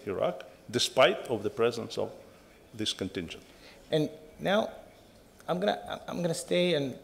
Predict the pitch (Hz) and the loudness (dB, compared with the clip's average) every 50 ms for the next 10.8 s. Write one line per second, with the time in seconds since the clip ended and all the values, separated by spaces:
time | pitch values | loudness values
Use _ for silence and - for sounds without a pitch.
0 | - - - - - - - 143 143 143 139 135 123 - 127 120 - - - - | -20 -16 -10 -8 -6 -2 0 2 4 4 4 4 4 2 0 -2 -4 -6 -16 -20
1 | - - - - - - - - - - - - - 139 135 147 143 143 - 139 | -20 -20 -20 -20 -20 -20 -20 -20 -20 -20 -20 -8 -2 2 4 4 4 4 2 0
2 | 131 131 - 131 127 127 123 117 117 117 113 110 - - 110 107 104 104 107 110 | 0 0 0 0 0 2 2 2 0 0 -2 -4 -4 -6 -6 -4 -4 -4 -4 -4
3 | - - 110 101 101 - - - 117 107 101 104 110 113 107 - - - - - | -6 -8 -10 -10 -10 -10 -8 -8 -8 -8 -6 -6 -6 -6 -6 -6 -8 -8 -8 -10
4 | 101 - - - - - - - - - - 127 117 113 117 113 113 98 95 - | -10 -12 -18 -20 -20 -20 -20 -20 -12 -6 -2 0 2 4 4 2 2 0 -4 -10
5 | - - - - - - - - - - - - - 127 - - 185 190 190 190 | -14 -16 -18 -20 -20 -20 -20 -20 -20 -20 -12 -10 -8 -6 -4 -2 0 2 2 2
6 | 185 170 - - - - - - 131 123 143 143 135 131 131 113 120 120 113 107 | 0 0 -4 -10 -16 -20 -18 -6 4 6 8 8 8 6 2 0 0 0 0 0
7 | 101 - - - - - - - - 110 120 123 120 - - - 123 117 113 - | -4 -8 -12 -20 -20 -20 -20 -14 -2 2 2 2 2 0 -2 -4 -4 -4 -4 -6
8 | - - - - - - - - - - - 131 120 131 131 123 117 120 113 120 | -12 -20 -20 -20 -20 -20 -20 -20 -8 -4 -2 0 2 2 2 2 0 0 2 2
9 | 117 113 113 113 113 113 113 117 117 113 113 110 110 110 110 - - - 120 123 | 2 2 2 2 2 4 4 6 6 4 4 2 0 -2 -4 -6 -4 -2 0 0
10 | 123 120 120 113 123 127 123 123 120 120 113 110 110 110 110 | 2 2 2 2 2 2 2 2 0 0 -2 0 0 -2 -2